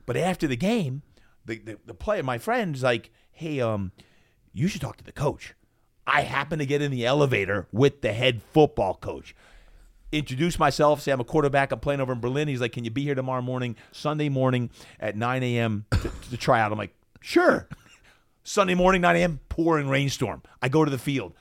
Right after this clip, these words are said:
I'm throwing to the equipment manager, and I'm throwing dimes. I'm like, "Dude, I'm, I'm crushing it." After the, after the tryout, he's like, "We wanna sign you." But I'm like, "Wait a second. All my stuff's in Berlin, Germany."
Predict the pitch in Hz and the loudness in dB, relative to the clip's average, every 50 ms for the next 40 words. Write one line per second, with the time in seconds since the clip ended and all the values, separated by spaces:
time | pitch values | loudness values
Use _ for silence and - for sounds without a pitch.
0 | - - - 139 143 135 - - 139 165 185 185 185 - - 170 156 139 123 - | -20 -6 -2 -2 -2 -2 -4 0 2 4 4 4 4 2 2 2 4 2 2 0
1 | - - - - - 151 135 123 117 107 101 95 85 87 85 87 78 - - _ | -2 -2 -2 0 0 0 -2 0 2 2 2 0 -2 -6 -10 -12 -14 -16 -20 _
2 | _ _ _ - 113 113 104 - 139 131 120 110 98 85 - 92 92 87 78 69 | _ _ _ -6 -6 -6 -2 0 0 0 2 0 -2 -2 -2 -2 0 -2 -2 -4
3 | 65 - - - - - _ - - - - 135 123 117 113 - _ _ _ _ | -8 -14 -18 -18 -20 -20 _ -20 -12 -8 -4 -4 -4 -4 -6 -10 _ _ _ _
4 | _ - 170 143 143 147 147 - - 160 160 147 - - 185 165 190 - - 110 | _ -2 -2 0 0 -2 -4 -6 -6 -6 -6 -6 -4 0 0 0 0 0 -2 -6
5 | 87 - - - - - - - _ _ _ _ _ _ _ _ _ _ _ _ | -8 -10 -14 -20 -20 -20 -20 -20 _ _ _ _ _ _ _ _ _ _ _ _
6 | _ _ - 107 117 113 - 127 117 110 104 - - 117 113 117 - 123 110 104 | _ _ -8 -6 -6 -6 -4 -2 -2 -2 -2 -4 -6 -10 -10 -8 -8 -8 -10 -8
7 | - - 120 120 135 147 156 - - _ _ _ _ _ _ _ _ _ _ - | -6 -6 -4 -4 -4 -8 -10 -12 -16 _ _ _ _ _ _ _ _ _ _ -10
8 | 98 107 92 104 110 110 110 98 90 - - 107 107 107 90 - - - _ - | -8 -6 -4 -2 -2 -2 -4 -4 -6 -6 -8 -8 -8 -8 -10 -12 -14 -16 _ -10
9 | 135 131 127 107 - - 160 180 170 139 - - 85 - - - _ _ _ _ | -10 -8 -8 -10 -8 -6 -6 -6 -6 -6 -10 -12 -14 -16 -20 -20 _ _ _ _
10 | _ _ _ _ - - 208 202 156 127 117 - - 180 - - - 113 101 107 | _ _ _ _ -18 -16 -16 -14 -14 -16 -12 -10 -10 -10 -10 -10 -10 -10 -8 -8
11 | 107 113 131 120 110 92 113 160 185 208 151 98 82 | -6 -6 -6 -8 -8 -6 -6 -6 -6 -6 -8 -10 -12